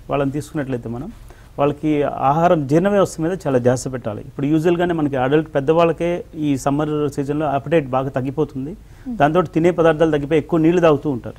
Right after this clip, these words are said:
Speaker 1: పిల్లల్లో ఎక్కువగా నీళ్లు తాగేసి వాళ్ళు కడుపు నిండిపోతుంది, తినాలని ఇచ్చే ఉండదు. So ఈ టైంలో ఏంటంటే వాళ్ళకి చేసే పదార్థాల్లో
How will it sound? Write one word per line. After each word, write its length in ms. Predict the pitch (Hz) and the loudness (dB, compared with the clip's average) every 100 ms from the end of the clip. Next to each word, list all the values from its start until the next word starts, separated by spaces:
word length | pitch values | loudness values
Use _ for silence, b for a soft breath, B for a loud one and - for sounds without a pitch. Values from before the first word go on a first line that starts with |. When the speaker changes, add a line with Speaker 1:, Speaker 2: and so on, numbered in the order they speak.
| - - | -16 -2
Speaker 1:
పిల్లల్లో 320 | 151 165 151 - | 4 6 6 0
ఎక్కువగా 320 | - - 151 | -6 0 2
నీళ్లు 220 | 143 151 | 2 2
తాగేసి 440 | 160 151 147 - 156 | 2 4 2 -2 -4
వాళ్ళు 180 | 143 131 | -4 -2
కడుపు 220 | 135 131 | -4 -2
నిండిపోతుంది, 580 | 143 131 135 139 156 170 b b b - | -4 -4 -6 -6 -8 -8 b b b 2
తినాలని 340 | 165 180 175 | 6 8 6
ఇచ్చే 220 | 147 165 | 2 2
ఉండదు. 300 | 143 113 98 - - B B B - | 2 0 -6 -10 -20 B B B -2
So 60 | |
ఈ 100 | 175 | 0
టైంలో 280 | 180 196 226 | 2 2 4
ఏంటంటే 260 | 214 185 208 | 2 0 2
వాళ్ళకి 360 | 170 143 143 | 2 2 0
చేసే 200 | 165 165 | -2 4
పదార్థాల్లో 680 | 220 139 156 170 165 151 165 | 4 6 6 6 2 0 -2